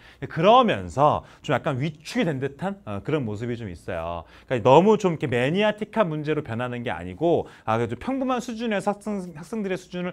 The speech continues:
얼마든지 평가할 수 있다. 이런 좀 냄새가 나는 거지. 아, 그렇기 때문에 여러분들이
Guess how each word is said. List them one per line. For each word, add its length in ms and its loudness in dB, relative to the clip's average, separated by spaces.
얼마든지 540 -2
평가할 420 -6
수 100 -16
있다. 220 -10
이런 300 -2
좀 100 -8
냄새가 360 -4
나는 280 -10
거지. 260 -16
아, 80 -8
그렇기 160 -4
때문에 160 -2
여러분들이 600 -2